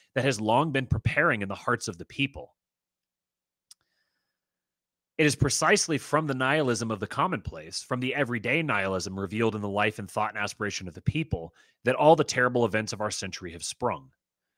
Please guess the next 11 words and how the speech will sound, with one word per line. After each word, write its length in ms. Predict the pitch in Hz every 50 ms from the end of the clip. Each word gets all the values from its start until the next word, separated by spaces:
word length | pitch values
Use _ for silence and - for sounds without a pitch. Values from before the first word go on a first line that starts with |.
| _ _ _ _ _ _ _ _ -
The 100 | 131 131
worldview 480 | 120 156 208 226 214 160 147 170 156
of 80 | 120 -
Hitler 400 | - - 185 - - 135 110 107
is 100 | 104 92
very 240 | 92 110 110 113 110
instructive 540 | 104 104 - - - 120 117 - - 101 92
in 60 | 85
this 180 | 85 - -
regard, 400 | 92 82 82 78 76 69 71 76
for 160 | - - 110